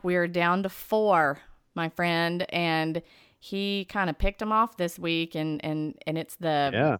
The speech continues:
Speaker 1: the date that we've all been waiting. Well, I've been waiting for. You didn't think it was gonna come this early, but I've been waiting for it. I knew it was coming, um, with baby Becca, but I'm getting ahead of myself. Let's start with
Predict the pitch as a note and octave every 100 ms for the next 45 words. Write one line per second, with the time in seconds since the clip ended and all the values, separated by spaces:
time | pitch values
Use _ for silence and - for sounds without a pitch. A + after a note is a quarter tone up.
0 | - E3+ D#3+ E3+ F#3+ F#3+ G3+ G#3 G#3 F#3+
1 | G3 G3+ A3+ A#3 A#3+ G#3+ E3+ D#3 D#3+ -
2 | F3+ F3+ D3+ C#3+ B2+ C3+ D3 C#3+ E3 G3
3 | D#3+ C3 - B2 C#3 C#3 F#3 B2+ B2 D3
4 | B2 B2+ - - A2 A2 E3+ - D#3+ F3
5 | F3 E3+ C#3+ B2+ B2 C3+ - C#3 C3 -
6 | D3 D3+ E3 E3+ D#3 C#3 - _ _ -
7 | D#3 D3+ - D#3+ D3 C3+ - _ _ _
8 | _ - E3+ D#3 D3 - D3 - E3+ -
9 | - E3+ D#3 D3+ E3 F#3+ - B2 D3+ -
10 | - G#3 F#3 C#3+ - - _ _ - F#3+
11 | G#3 F#3+ G3 F#3 C#3+ D3 C3+ C3+ F#3+ -
12 | - A3 G#3 A3+